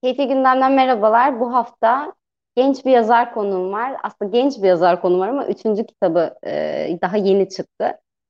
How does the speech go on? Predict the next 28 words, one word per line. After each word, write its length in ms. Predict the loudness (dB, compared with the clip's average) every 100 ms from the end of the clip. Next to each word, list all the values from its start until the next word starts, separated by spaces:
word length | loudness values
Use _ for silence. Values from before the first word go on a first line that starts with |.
| _ -4
Bilgehan 400 | 0 2 2 -2 -6
Uçak'la 400 | -4 -4 -2 -4
birlikteyiz 520 | -6 -6 -6 -6 -6
bugün. 240 | -6 -4
Bilgehan 280 | -2 0 0
Uçak'la 320 | 0 -2 0 0
birlikte 300 | -2 0 -2
aslında 260 | 0 0
yazın 400 | 2 2 0 -2
dünyasında, 920 | -2 -2 0 -2 -4 -4 -2 -2 -4 _ _ _ _ -4
e, 240 | 0 2
genç 320 | 2 0 0 0
yazarların, 640 | 0 0 0 0 -2 -2
yazar 280 | 0 0 0
adaylarının 840 | 2 2 2 0 -4 -6 -8 -10 -10
edebiyat 460 | -4 0 0 -2 -4
dünyasında 640 | -4 -6 -10 -14 -12 -12 _ _ _ _ _
durumunu 360 | 0 4 4 2
konuşacağız 600 | 0 -2 0 2 2 2
ve, 320 | 0 0 -2 -4
e, 420 | -2 0 -2 -4 _ _ _ _ -4
Bilgehan'ın 580 | 0 0 0 0 -2 -6 _ _
son 300 | -14 0 0
kitabı 420 | 0 -2 -2 -2 -6
Akşamlar 640 | -8 -8 -4 -2 0 0 0
Artık 300 | -4 -4 -16 -6
Serin 280 | 0 0 2
de, 220 | -2